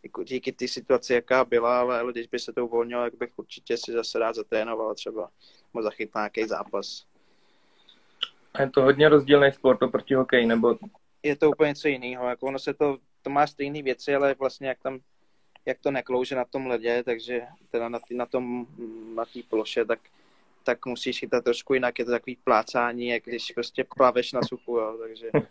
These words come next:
Speaker 1: <laughs> takže, eh, není to prdel úplně.
Speaker 2: No a skočíme teďka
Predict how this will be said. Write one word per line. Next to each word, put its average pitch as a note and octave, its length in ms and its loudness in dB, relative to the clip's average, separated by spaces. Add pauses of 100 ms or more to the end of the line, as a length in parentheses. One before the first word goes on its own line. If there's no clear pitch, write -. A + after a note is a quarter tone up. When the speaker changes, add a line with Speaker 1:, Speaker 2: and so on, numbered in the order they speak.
(480)
Speaker 1:
<laughs> - 720 -20
takže, B2 460 2 (440)
eh, B2+ 360 0 (220)
není C3+ 180 -4
to C#3 120 0
prdel B2+ 360 2
úplně. A#2+ 380 -6 (2250)
Speaker 2:
No - 360 0
a A#2+ 60 10 (680)
skočíme C#3+ 540 4 (160)
teďka C#3+ 460 2